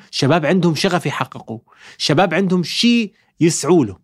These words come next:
فصرنا نشوف أسماء مثل رودريغو، فينسوس جونيور، وكامافينجا، وميندي بتيجي للفريق لخلق هدف جديد، لأنه النجاح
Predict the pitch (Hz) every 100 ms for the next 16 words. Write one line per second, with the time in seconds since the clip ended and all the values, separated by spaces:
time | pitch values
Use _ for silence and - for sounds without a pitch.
0 | _ _ _ - 165 190 123 104 139 -
1 | 120 156 202 185 - 131 117 110 117 220
2 | 233 156 156 147 147 135 120 110 254 254
3 | 214 190 147 143 127 156 147 139 143 -
4 | 208 202 110 98 98 _ _ - 123 -
5 | 135 113 165 185 208 220 202 _ _ -
6 | 135 123 160 151 - - 143 131 117 143
7 | 90 - _ - 143 117 110 101 165 160